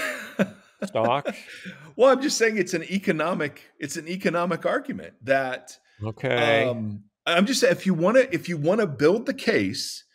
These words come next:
Speaker 1: then build the case without having to pull scriptures that aren't dealing exactly
Speaker 2: Well,
Speaker 1: with the
Speaker 2: if you're
Speaker 1: circumstances that
Speaker 2: gonna
Speaker 1: were
Speaker 2: know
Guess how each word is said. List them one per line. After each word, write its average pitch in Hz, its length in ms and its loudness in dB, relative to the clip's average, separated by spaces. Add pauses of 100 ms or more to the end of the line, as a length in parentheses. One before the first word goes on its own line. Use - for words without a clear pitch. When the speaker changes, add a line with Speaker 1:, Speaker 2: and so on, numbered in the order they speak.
(340)
Speaker 1:
then 139 240 0
build 180 240 2
the 185 80 0
case 151 440 -2
without 131 320 0
having 139 440 -2
to 143 120 -6
pull 139 320 -2
scriptures 123 600 -4
that 117 80 -6
aren't 120 260 -6
dealing 123 380 -2
exactly 113 500 0
Speaker 2:
Well, - 100 0
Speaker 1:
with 107 100 -4
the - 40 -4
Speaker 2:
if - 140 -4
you're 117 80 -2 (180)
Speaker 1:
circumstances 214 320 0
that 220 140 4
Speaker 2:
gonna 208 100 4
Speaker 1:
were - 60 4
Speaker 2:
know 190 100 2